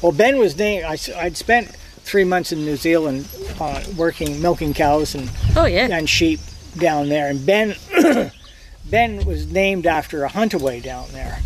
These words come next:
Speaker 2: Huh.
Speaker 1: so that I admired, you know, on, on a, on a be-, on a beef and, uh, sheep farm. And, uh, so that's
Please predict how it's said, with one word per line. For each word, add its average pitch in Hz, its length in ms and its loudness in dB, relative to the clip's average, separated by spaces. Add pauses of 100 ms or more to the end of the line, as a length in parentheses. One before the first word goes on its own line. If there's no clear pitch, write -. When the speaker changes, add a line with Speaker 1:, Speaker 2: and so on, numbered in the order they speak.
(160)
Speaker 2:
Huh. 415 260 0
Speaker 1:
so 139 340 2
that 143 180 2
I 135 160 2
admired, 147 640 0
you 143 80 -2
know, 139 220 2
on, 135 280 -2
on 143 180 0
a, 131 400 -2
on 139 160 0
a 131 60 0
be-, 160 220 2
on 139 200 2
a 131 60 -2
beef 165 360 2
and, 143 340 2
uh, 127 280 -6 (460)
sheep 175 280 2
farm. 123 320 -8 (1300)
And, 156 240 -4
uh, 131 200 -6
so - 140 -4
that's - 240 -2